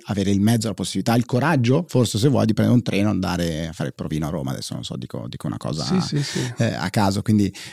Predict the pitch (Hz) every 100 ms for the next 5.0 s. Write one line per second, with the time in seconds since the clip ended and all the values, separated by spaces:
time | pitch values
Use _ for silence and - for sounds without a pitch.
0 | - - 120 120 127 127 135 120 117 131
1 | 123 113 113 120 120 120 117 107 117 104
2 | - 101 110 110 117 113 127 131 160 113
3 | - 139 120 135 131 123 160 147 - 123
4 | 139 135 107 - 110 123 135 131 117 113